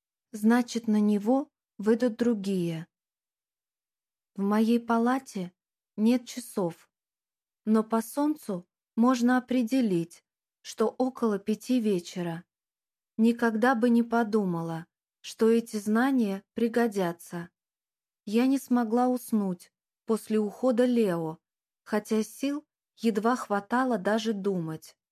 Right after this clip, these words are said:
«Валери, это вам передала мисс Эллингтон». Медсестра с длинными волосами, собранными в хвост, пронесла к кровати небольшой рюкзак. «Круто!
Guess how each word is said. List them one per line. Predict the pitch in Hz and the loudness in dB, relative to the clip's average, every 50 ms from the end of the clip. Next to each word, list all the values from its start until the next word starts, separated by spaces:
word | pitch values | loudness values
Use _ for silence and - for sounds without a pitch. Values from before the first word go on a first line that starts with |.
| _ _ _ _ _ _ _ _ _ _ - | _ _ _ _ _ _ _ _ _ _ -14
«Валери, | 202 202 220 214 208 208 202 190 185 180 180 180 180 185 _ _ _ _ _ _ _ _ _ - | -4 0 0 2 2 0 0 -2 -2 -2 -4 -6 -8 -10 _ _ _ _ _ _ _ _ _ -2
это | 233 233 233 240 233 | 0 0 2 0 0
вам | 208 226 247 269 285 285 | 2 2 2 2 2 0
передала | 269 - - 226 214 220 196 208 208 214 240 269 277 | -2 0 0 2 2 2 2 2 2 2 2 2 4
мисс | 247 226 220 226 233 226 226 - - - - _ _ _ _ - | 4 4 6 6 4 4 2 -2 -8 -20 -20 _ _ _ _ 0
Эллингтон». | 240 233 220 196 180 170 170 - - - 170 160 156 160 - _ _ _ _ _ _ _ _ _ - | 2 2 2 0 -2 -6 -6 -8 -12 -10 -10 -10 -10 -10 -14 _ _ _ _ _ _ _ _ _ -6
Медсестра | 202 208 208 202 - - - 202 190 - - - 247 254 269 269 - _ _ _ _ _ _ | -2 -2 -2 -2 -4 -6 -8 -8 -8 -8 -6 -4 -2 -2 -2 -4 -8 _ _ _ _ _ _
с | 196 190 196 | -20 -12 -4
длинными | 196 233 247 247 233 233 214 202 196 196 | 0 2 4 4 4 2 2 0 -2 -2
волосами, | 185 190 190 190 190 196 - - - 254 262 277 262 226 196 180 185 _ | -2 -2 -2 -2 -2 -4 -6 -6 -6 -4 -2 -2 0 -2 -2 -4 -8 _
собранными | - - - - 240 247 240 208 220 220 220 214 214 214 214 220 233 | -18 -18 -4 0 0 2 2 2 0 0 0 0 0 0 0 0 0
в | 233 233 - | 0 -4 -8
хвост, | - - - 208 220 226 208 180 - - - _ _ _ _ _ _ _ _ _ _ _ _ _ _ _ _ | -12 -10 -6 -2 0 0 0 0 -4 -8 -16 _ _ _ _ _ _ _ _ _ _ _ _ _ _ _ _
пронесла | - 196 196 202 202 196 196 - - - 226 240 262 269 | -4 -2 -2 -2 -2 -4 -6 -8 -6 -2 -2 0 0 -2
к | 269 _ | -4 _
кровати | - 208 190 185 185 185 190 202 247 254 - - - 208 180 - _ _ _ _ _ _ - | -6 -4 -4 -4 -4 -2 -2 -2 -2 -4 -6 -8 -8 -8 -8 -10 _ _ _ _ _ _ -2
небольшой | 220 226 226 202 220 220 214 - - - 254 262 254 | 0 2 2 2 2 0 -2 -2 -4 -2 0 0 2
рюкзак. | 262 247 220 214 - 185 170 170 160 - - - _ _ _ _ _ _ _ _ _ _ _ _ _ _ _ _ _ _ | 0 0 -2 -2 -2 -2 -2 -2 -6 -10 -18 -20 _ _ _ _ _ _ _ _ _ _ _ _ _ _ _ _ _ _
«Круто! | - 240 247 233 202 - - 185 175 170 | -2 0 0 0 -2 -4 -6 -8 -8 -8